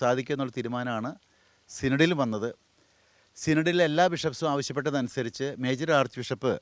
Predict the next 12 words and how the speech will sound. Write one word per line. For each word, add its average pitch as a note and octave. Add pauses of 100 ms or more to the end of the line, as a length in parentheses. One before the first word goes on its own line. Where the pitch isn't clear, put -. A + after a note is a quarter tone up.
(600)
സെപ്റ്റംബർ E3+ (120)
പത്താം C#3
തീയതി, C3+
രണ്ടായിരത്തി C#3
ഇരുപത്തിനാല് C#3
സെപ്റ്റംബർ D3 (100)
പത്താം B2
തീയതി B2 (920)
എല്ലാ D3 (160)
ആർച്ച് C#3+
ബിഷപ്സിനും, D3 (600)
ബിഷപ്സിനും, D3+